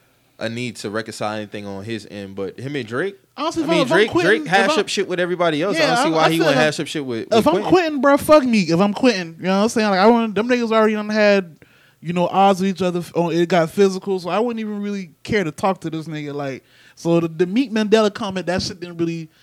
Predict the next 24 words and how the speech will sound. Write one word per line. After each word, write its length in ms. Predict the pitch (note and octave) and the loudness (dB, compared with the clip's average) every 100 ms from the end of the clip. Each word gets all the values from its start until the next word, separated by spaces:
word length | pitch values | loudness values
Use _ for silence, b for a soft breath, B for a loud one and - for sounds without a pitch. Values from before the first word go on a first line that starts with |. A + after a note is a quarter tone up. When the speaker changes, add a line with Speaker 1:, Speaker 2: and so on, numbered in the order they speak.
| b b b | b b b
Speaker 2:
it 60 | G#3+ | -8
didn't 220 | A#3+ A#3 | -6 -4
really 240 | A#3 A3 G#3 | -4 -2 -2
affect 380 | E3+ - G3 | -2 0 0
me. 100 | F3+ | 0
I 60 | F3 | -2
don't 180 | F#3+ G3+ | 0 0
think 380 | G#3+ F#3+ F#3 D3 | -2 -4 -10 -6
them 180 | F3+ F#3+ | -4 -2
two 120 | G3+ | 0
would 100 | F3 | 2
ever 180 | E3 D#3+ | 0 -2
talk 240 | - E3+ | -2 -2
anyway. 380 | D#3 E3+ D#3+ D#3 | -2 -8 -6 -4
Speaker 1:
And 100 | D3 | 2
I'm 100 | E3+ | 2
Speaker 2:
Like 80 | D4 | 2
Speaker 1:
not 60 | A3+ | 0
saying 260 | A#3 G3+ | -2 -2
Meek 140 | F3+ F#3+ | -4 -4
is 140 | D3 | -2
right 240 | D3 E3+ C#3+ | 0 -2 -2
for 140 | C#3 | -8
jumping, 640 | B2 C#3+ E3+ D#3+ C3 A#2+ | -6 -4 -2 -4 -6 -8